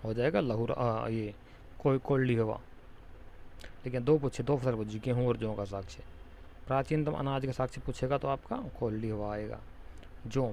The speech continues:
पहले जौ आया था, बाद में गेहूँ आया। बस, तो ये शायद सत्तर question आज साथियों हमने करे हैं। लगभग चालीस question हम, हम कर चुका,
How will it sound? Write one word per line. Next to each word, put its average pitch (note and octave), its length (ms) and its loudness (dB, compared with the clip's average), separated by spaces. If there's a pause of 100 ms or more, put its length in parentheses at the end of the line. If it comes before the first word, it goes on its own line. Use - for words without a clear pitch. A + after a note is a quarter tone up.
पहले A2 180 -2
जौ A#2 220 -2
आया G#2 140 -2
था, D3 120 -2
बाद A#2 220 0
में A2+ 160 -4
गेहूँ G#2 300 -4
आया। G#2 160 -6 (2000)
बस, B2 380 0
तो B2 60 -2
ये C3+ 100 0
शायद C3 220 0 (200)
सत्तर C3+ 220 0
question C3 260 2
आज C3 160 4
साथियों A#2+ 300 4
हमने A#2+ 100 0
करे C3 220 4
हैं। F3+ 180 4 (1400)
लगभग C3 220 2
चालीस B2+ 260 4
question C3 260 0
हम, B2 120 0
हम B2 120 -2
कर B2 220 0
चुका, B2 300 -2